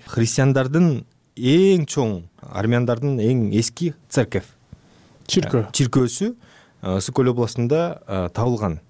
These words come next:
Speaker 1: Иисус Христостун он эки апостолунун бирөөсү Кыргызстандын, э, ошол, э, церковдун жанында коюлган деген бүгүнкү күндө Ватиканда дагы, Ватикан картасында биздин биринчи президентибиз барып, эми баягы Аскар Акаевич барып,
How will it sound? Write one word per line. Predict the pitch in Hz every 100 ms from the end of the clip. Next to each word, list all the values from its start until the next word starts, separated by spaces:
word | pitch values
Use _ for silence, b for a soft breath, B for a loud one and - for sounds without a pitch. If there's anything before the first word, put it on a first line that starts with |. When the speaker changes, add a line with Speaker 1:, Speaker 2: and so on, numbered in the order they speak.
| _
Speaker 1:
Иисус | 101 117 170 -
Христостун | 151 - 147 - 165 160 - -
он | 110 139
эки | 151 185
апостолунун | 147 - 143 151 131 127 120
бирөөсү | 113 120 131 135 - 240 277 _
Кыргызстандын, | 113 113 - 117 117 139 147 113 -
э, | 101 92
ошол, | - 117 95 90 101 90 90 92 95
э, | -
церковдун | - 104 107 - 120
жанында | 101 104 107 -
коюлган | 113 110 107 104
деген | 101 127 123 95
бүгүнкү | 101 110
күндө | - 98 101 101
Ватиканда | 113 - 143 127 104
дагы, | 104 104 170 B B B
Ватикан | 113 117 - 127
картасында | 127 - 113 - 101 143 185 139
биздин | 92 98 110 101 92 - -
биринчи | 110 104 107 - 107 92 104
президентибиз | 101 92 92 107 90
барып, | 98 135 B B B B B B B -
эми | 113 107 82
баягы | 85 80
Аскар | - 101
Акаевич | 92 90
барып, | 104 101